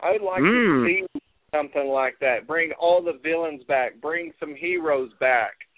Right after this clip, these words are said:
Speaker 1: And, you know, like Survivor did, because I felt like that was a great season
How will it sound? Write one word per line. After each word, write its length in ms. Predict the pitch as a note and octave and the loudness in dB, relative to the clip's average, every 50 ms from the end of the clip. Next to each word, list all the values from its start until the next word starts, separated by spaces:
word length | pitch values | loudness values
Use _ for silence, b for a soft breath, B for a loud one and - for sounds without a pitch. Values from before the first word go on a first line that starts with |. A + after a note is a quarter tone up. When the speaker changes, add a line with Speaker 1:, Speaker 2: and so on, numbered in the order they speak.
| b b b b b b | b b b b b b
Speaker 1:
And, 540 | C3+ C#3+ C#3 C#3 C#3 C3+ C3+ C3+ C3 B2 B2+ _ _ _ _ _ _ | 2 4 4 6 4 4 2 0 -2 -6 -12 _ _ _ _ _ _
you 160 | D3+ D3+ D3+ D3 | -6 -4 0 2
know, 340 | D3 D3 D3 C#3+ C#3+ C#3 - _ - | 2 4 4 2 2 0 -4 _ -2
like 280 | D#3+ D#3+ D3+ D#3 - - - | 0 0 0 0 -2 -4 -8
Survivor 460 | - D#3 C3+ D#3 D#3 E3+ F#3 F#3 F3 D3 | -12 -4 0 2 4 4 4 4 2 2
did, 180 | D3 C#3+ B2+ | 0 0 0
because 260 | D3 C#3 - D#3 C#3+ | -2 -4 -6 -6 -4
I 140 | - D3+ E3 - - - | -2 -2 -2 -4 -4 -4
felt 240 | G#3+ A#3 B3 A#3+ | -2 -2 0 0
like 260 | A#3 G3 F3 D#3+ - - | 2 2 2 2 2 2
that 180 | F3 F3 G3 F#3+ | 2 2 2 0
was 140 | F3+ C#3+ C#3 | -2 -2 -4
a 120 | C3 A#2 G#2+ _ | -6 -8 -8 _
great 400 | - D3 D#3 E3+ E3+ F3 E3 - - - - - - | -4 2 4 4 4 4 0 -4 -12 -20 -12 -2 0
season 600 | E3+ E3+ F3+ F3 D#3 - C#3 C3 A#2+ A#2+ A2+ | 2 2 2 0 -2 -2 -2 -2 -2 -2 -6